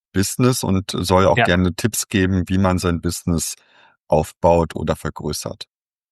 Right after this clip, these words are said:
Speaker 2: Ja, das ist eine, eine sehr gute Frage. Natürlich kommen immer mal wieder noch Kunden über mein Netzwerk. Ähm, diese klare Positionierung,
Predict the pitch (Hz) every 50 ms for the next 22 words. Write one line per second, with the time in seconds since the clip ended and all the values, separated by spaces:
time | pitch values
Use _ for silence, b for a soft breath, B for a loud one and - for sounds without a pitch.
0 | _ _ _ _ _ _ _ _ _ - 120 120 110 - _ _ _ 190 165 127
1 | 127 123 - - 117 113 110 110 117 120 120 113 101 117 127 131 127 123 107 113
2 | - - - 113 110 110 104 107 101 b b b b b b b b b _ _
3 | _ _ _ _ _ _ _ - 147 143 127 - 180 196 220 196 - - - 170
4 | 175 190 175 185 190 196 185 175 165 156 139 175 185 202 190 180 165 - - 185
5 | 190 190 160 170 180 196 170 180 165 151 147 143 139 147 165 - - - 180 190
6 | 196 208 - - - - _ _ - 143 147 151 151 151 156 151 160 160 147 139
7 | 151 151 139 135 147 151 147 147 143 147 147 123 113 - - _ _ 220 - -
8 | - - 185 190 202 185 185 - - 180 156 170 156 - - 170 170 180 196 190
9 | 180 175 170 170 170 170